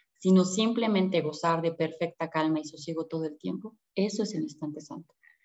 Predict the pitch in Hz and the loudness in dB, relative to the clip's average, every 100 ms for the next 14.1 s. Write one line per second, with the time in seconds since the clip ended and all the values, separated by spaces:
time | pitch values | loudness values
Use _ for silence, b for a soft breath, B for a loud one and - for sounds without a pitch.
0 | b b b _ _ 170 170 170 170 - | b b b _ _ -4 -4 -4 -4 -4
1 | 156 143 151 - _ 208 220 214 311 - | -6 -6 -10 -12 _ 6 6 4 0 2
2 | 196 190 190 190 190 _ 220 226 233 233 | 2 4 2 2 -4 _ 0 2 2 0
3 | 165 170 - 165 165 156 156 _ _ 156 | -2 -6 -6 -10 -8 -8 -10 _ _ -4
4 | 151 151 160 156 - - _ _ 160 160 | -4 -4 -6 -6 -10 -20 _ _ 0 0
5 | 165 165 175 185 - 190 185 185 165 165 | 0 2 4 2 0 -4 -2 0 2 2
6 | 160 160 - 196 185 233 - 160 147 147 | 2 -4 -4 -4 -4 -8 -4 -4 -4 -8
7 | - - - _ _ _ _ _ _ _ | -12 -18 -20 _ _ _ _ _ _ _
8 | 165 165 180 185 185 196 180 190 190 190 | 0 0 2 0 0 0 2 2 2 2
9 | 185 185 170 151 170 170 165 160 165 - | 0 -2 -6 -4 -2 0 0 -2 -4 -12
10 | _ _ _ - 160 156 170 165 165 165 | _ _ _ -2 -2 0 0 0 0 -4
11 | - 170 160 165 160 151 156 165 170 165 | -4 -6 -2 -4 0 -2 2 2 0 -2
12 | 165 156 151 170 165 - 165 165 160 156 | -2 -4 -4 -2 -2 -2 -2 2 2 2
13 | 156 156 160 170 160 160 151 151 170 233 | -2 -4 -2 0 0 -2 -2 -2 -2 -4